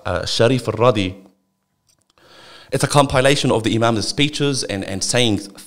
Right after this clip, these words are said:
Fascinating book. And it, it, it, this really surprised me, to be honest, uh, because, uh, I mean, the way the Imam dealt with it, you'll find it in this,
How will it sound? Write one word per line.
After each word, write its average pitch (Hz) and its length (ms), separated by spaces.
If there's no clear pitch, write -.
Fascinating 117 540
book. 113 140
And 101 180
it, 101 140
it, - 140
it, - 140
this 139 220
really 123 140
surprised 104 500
me, 92 240
to - 40
be 87 160
honest, 110 240
uh, 85 380
because, 101 400
uh, 90 320
I 123 160
mean, 101 360
the 113 140
way 165 200
the 139 180
Imam 120 240
dealt 113 180
with 156 160
it, - 160
you'll 113 140
find 127 160
it 107 100
in 98 140
this, - 380